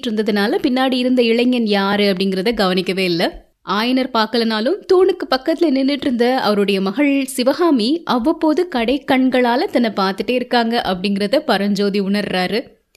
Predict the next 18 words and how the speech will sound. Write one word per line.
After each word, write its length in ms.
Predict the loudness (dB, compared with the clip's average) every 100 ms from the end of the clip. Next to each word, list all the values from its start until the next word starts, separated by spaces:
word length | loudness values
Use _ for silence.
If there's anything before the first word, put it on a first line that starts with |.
| _ _ _
கிராமத்திலே 720 | -2 0 2 0 0 -2 0
பிறந்து 400 | 0 0 0 0
வளர்ந்தவரும் 720 | 0 0 -2 -2 -2 -2 -2 -4
இயற்கையிலே 640 | -2 -2 -2 0 0 2
ரொம்ப 380 | 0 -2 -2 0
ஒரு 220 | 2 0 2
கூச்ச 280 | 2 4
சுபாவம் 600 | 4 4 2 4 4 4
உள்ளவருமாகிய 840 | 2 2 2 0 -2 -4 -2 -2 -2
பரஞ்சோதி 800 | -2 0 2 2 2 2 -2 -6 -20 -20 -8
இப்படி 220 | -2 0
ஒரு 120 | 0
பொண்ணு 280 | 2 2 2
தன்னை 280 | 2 0 2
ஏறெடுத்து 420 | 2 2 0 -2 -2
பார்க்கறத 460 | -2 -2 -2 -2
பார்த்த 380 | 0 0 2 2
உடனே 380 | 0 0 -2